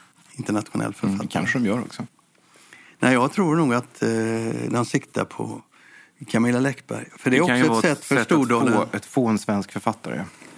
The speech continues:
Speaker 1: Ja, det är också ett sätt för Stordalen att komma åt Camilla Läckberg i andra ändan. För Bonniers har precis slutit ett avtal med två böcker med Camilla Läckberg.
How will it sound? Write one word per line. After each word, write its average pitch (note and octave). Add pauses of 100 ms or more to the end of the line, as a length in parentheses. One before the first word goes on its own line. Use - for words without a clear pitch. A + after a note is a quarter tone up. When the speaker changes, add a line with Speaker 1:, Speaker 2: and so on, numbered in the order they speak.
(400)
Speaker 1:
Ja, C#3
det D3+
är D#3+
också C#3+
ett C3+
sätt C#3
för -
Stordalen A2
att A2+
komma A2+
åt G#2
Camilla A2
Läckberg A2+ (420)
i -
andra A#2
ändan. A2+ (440)
För -
Bonniers D#3+
har F3
precis D3+
slutit -
ett -
avtal G#2+
med A2
två -
böcker -
med A#2
Camilla B2
Läckberg. A#2+